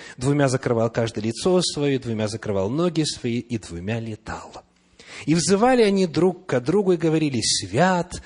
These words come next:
свят, свят Господь Саваоф, вся земля полна славы Его.“ И поколебались верхи врат от гласа восклицающих, и дом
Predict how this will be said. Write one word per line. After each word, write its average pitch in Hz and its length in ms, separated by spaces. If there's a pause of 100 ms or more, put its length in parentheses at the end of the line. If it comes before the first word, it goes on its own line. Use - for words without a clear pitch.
(140)
свят, 170 680 (180)
свят 131 720
Господь 139 560
Саваоф, 143 560 (120)
вся 196 360
земля 175 500
полна 143 580
славы 117 520
Его.“ 85 440 (400)
И 185 120
поколебались 190 880
верхи 165 420
врат 160 600
от 131 160
гласа 139 460
восклицающих, 143 1000 (300)
и 156 100
дом 156 420